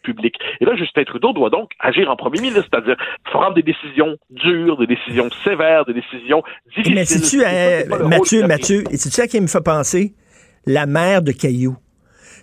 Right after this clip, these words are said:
Speaker 2: Tu sais, Caillou, il arrive, là, il rouvre un sac de farine, il te sac ça dans le salon, ben raide, puis tout ça, puis elle est là, « Oh, Caillou, mon petit
Speaker 1: Oui, oui, oui.
Speaker 2: coquin », tu sais.
Speaker 1: Non, mais non, mais c'est, non, mais c'est la, c'est la figure de l'autorité faible,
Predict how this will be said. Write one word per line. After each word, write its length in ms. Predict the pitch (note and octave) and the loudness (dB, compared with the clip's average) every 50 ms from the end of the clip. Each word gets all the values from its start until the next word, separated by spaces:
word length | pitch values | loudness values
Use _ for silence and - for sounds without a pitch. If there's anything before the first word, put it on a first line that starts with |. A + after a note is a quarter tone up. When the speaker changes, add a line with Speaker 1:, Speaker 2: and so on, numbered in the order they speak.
| _ - | _ -6
Speaker 2:
Tu 80 | - - C#4+ | -2 0 0
sais, 60 | C4+ | 0
Caillou, 400 | - B3+ G3+ F#3 F#3+ G#3 C4 C4 | 2 2 2 4 4 4 6 6
il 80 | B3 F#3+ | 6 4
arrive, 420 | E3+ D#3+ F3 G3+ B3 B3 G#3 F#3 | 4 4 4 4 4 4 4 4
là, 120 | F3 F#3 | 4 6
il 180 | F3+ E3 E3 D#3 | 6 6 6 4
rouvre 320 | C#3+ F3 A3 B3+ B3 G#3 | 4 4 4 4 4 4
un 100 | F3 D#3 C#3 | 4 2 2
sac 220 | - - G3 G3 F3+ | 2 0 0 2 2
de 80 | E3 | 2
farine, 460 | C#3 - F3+ D#3+ D3 D#3 F3+ G3+ F#3+ E3 | 2 2 2 2 2 2 2 2 2 2
il 100 | C#3 B2 | 2 2
te 120 | - E3+ C#3+ | 2 0 0
sac 260 | - - A#3 G3 - - | 0 0 -2 -2 0 0
ça 180 | - A3+ A3+ G#3+ | 2 2 2 4
dans 100 | F#3 E3 | 4 2
le 60 | D#3 | 2
salon, 460 | C#3+ - F3+ D#3 D#3+ E3+ E3+ F#3 F3+ | 0 0 0 0 2 2 2 4 4
ben 340 | F3 F3+ F#3 F3+ E3+ E3 F3 | 4 4 4 6 4 4 4
raide, 180 | F3+ G3 E3 | 2 2 0
puis 100 | - D3 | -2 -4
tout 60 | B2 - | -2 0
ça, 140 | G#3 G3+ | 0 2
puis 100 | - G#3 | 2 2
elle 80 | G3+ F3+ | 2 2
est 100 | D#3 D3 | 2 4
là, « 160 | D#3 D#3+ D#3 - - | 4 2 0 0 -2
Oh, 440 | A3 A#3 A3+ G#3+ G#3 G3 F#3+ F3 F3+ G3 _ - | 0 0 2 2 2 2 2 2 0 0 _ -6
Caillou, 1080 | F4 G#4 C#4+ G#3 C#3+ C#3+ D#3 E3+ E3 D#3+ D#3 D3+ C#3+ C#3 C3+ C3 B2+ B2+ A#2+ A#2+ - - - _ - | -4 -2 0 2 2 4 4 4 4 4 4 4 4 4 4 4 4 2 2 0 -2 -6 -10 _ -6
mon 240 | - - - A#4+ - - | -2 0 0 0 -2 -6
petit 240 | - - - - A3+ | -14 -6 -2 0 0
Speaker 1:
Oui, 60 | G4+ F#4+ | 2 2
oui, 60 | - | 2
oui. 120 | G#3+ C4 | 2 4
Speaker 2:
coquin », 800 | C#4 - F3 F3 E3+ E3 D#3+ D#3+ D3+ C#3+ C#3 C3+ B2+ B2+ B2 B2+ B2+ - | 2 2 4 4 4 4 4 4 4 2 0 0 -2 -2 -4 -6 -8 -6
tu 80 | A3 | -4
sais. 140 | A3+ B3 A3+ - _ - G3+ | -4 -4 -4 -6 _ -10 -6
Speaker 1:
Non, 80 | F#3+ G3 G3 | -4 -2 -2
mais 80 | G3+ | 0
non, 80 | G#3+ G#3 | -2 0
mais 80 | F3 D#3 | -2 0
c'est, 140 | - E3 - | -2 0 0
non, 80 | D#3+ D3 | 0 -2
mais 80 | C#3 - | -2 0
c'est 80 | - | 0
la, 100 | D3 C#3+ - - - - | 0 0 -2 -4 -4 -2
c'est 60 | F3 | 0
la 100 | D#3 D3 | 0 0
figure 340 | - - F3 - F3+ A3 G3 | 0 -2 -4 0 2 2 2
de 80 | D#3 C#3 | 2 2
l'autorité 460 | C#3 C#3+ - C3 B2+ B2+ - C3 - | 0 2 0 0 -2 0 0 0 0
faible, 340 | - A#3+ C4 F#3+ - B2+ | 2 2 0 2 0 -2